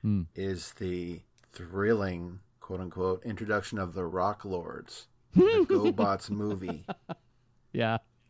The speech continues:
Speaker 2: Are they still selling toys from the GoBots Rock Lords movie?
Speaker 1: Yeah.
Speaker 2: Does anyone talk about the GoBots Rock Lords movie?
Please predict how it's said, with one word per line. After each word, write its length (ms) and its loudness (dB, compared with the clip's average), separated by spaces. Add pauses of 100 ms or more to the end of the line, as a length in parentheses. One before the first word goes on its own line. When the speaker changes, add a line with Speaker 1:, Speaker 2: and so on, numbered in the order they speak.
(120)
Speaker 2:
Are 160 -2
they 140 -2
still 340 2
selling 360 0
toys 420 0
from 220 -4
the 100 0
GoBots 580 4
Rock 300 4
Lords 340 0
movie? 560 -2 (760)
Speaker 1:
Yeah. 320 0
Speaker 2:
Does 240 4
anyone 400 2
talk 400 4
about 320 2
the 80 -2
GoBots 520 4
Rock 300 4
Lords 320 2
movie? 560 0